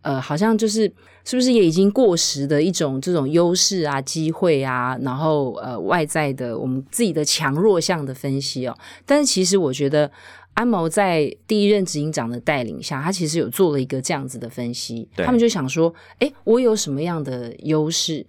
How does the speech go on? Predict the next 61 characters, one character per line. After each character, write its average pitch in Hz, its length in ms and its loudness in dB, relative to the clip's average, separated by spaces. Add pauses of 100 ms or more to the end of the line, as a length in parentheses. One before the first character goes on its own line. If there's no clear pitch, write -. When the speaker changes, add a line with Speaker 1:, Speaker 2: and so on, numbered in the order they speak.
(240)
Speaker 1:
那 233 120 2
我 180 160 4
有 180 100 4
什 175 160 -2
么 131 120 -2
样 160 200 0
的 135 140 -2
劣 156 240 0
势？ 135 300 -4 (220)
那 254 100 0
我 190 80 4
觉 160 160 0
得 175 80 0
他 190 160 -4
在 196 280 2 (280)
分 202 200 2
析 196 220 0
的 180 80 2
时 156 180 -4
候， 160 140 0 (240)
我 180 100 4
觉 254 140 4
得 254 80 4
跟 233 160 2
台 165 220 -4
湾 175 200 0
或 190 120 -2
者 147 60 -2
是 165 140 -6
跟 180 160 -2
很 170 140 -4
多 151 220 -2
小 - 440 -4
的 117 240 -4
或 185 160 -2
新 175 300 -4
创 170 260 -8
的 139 80 -8
公 135 200 -6
司 147 180 -8
很 147 160 -10
像， - 300 -4 (120)
大 202 120 0
家 190 120 -2
可 170 160 -6
以 135 60 0
用 151 220 -2
这 190 120 -2
样 156 140 -2
的 123 100 -8
角 - 200 -12
度 147 120 -6
去 156 160 -8
想， - 240 -6 (500)
你 180 100 4
往 202 180 6
往 208 160 0
就 190 100 2
是 190 260 0 (440)
有 151 180 2
人 139 440 -2